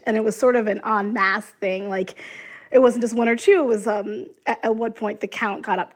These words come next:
got up to nine friends who were in various stages of pregnancy or family planning. When that conversation started, I started doing a little research in April and started doing some reporting and started speaking to people who, on both sides,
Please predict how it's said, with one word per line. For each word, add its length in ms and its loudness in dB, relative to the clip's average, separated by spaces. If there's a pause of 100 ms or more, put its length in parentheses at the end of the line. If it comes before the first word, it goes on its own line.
(120)
got 200 0
up 100 -6
to 100 -6
nine 360 0
friends 400 -4
who 80 0
were 60 0
in 120 -4
various 380 -2
stages 320 -6
of 120 -10
pregnancy 480 -2
or 360 -2
family 240 2
planning. 480 -4 (560)
When 100 0
that 140 2
conversation 560 -4
started, 400 0
I 400 0
started 380 -2
doing 180 4
a 40 0
little 320 0 (140)
research 480 0
in 100 -2
April 420 2
and 140 -2
started 440 -2
doing 180 2
some 140 -2
reporting 580 2 (480)
and 240 2
started 480 2
speaking 240 -4
to 80 -4
people 260 0
who, 300 0
on 160 -2
both 220 0
sides, 560 -2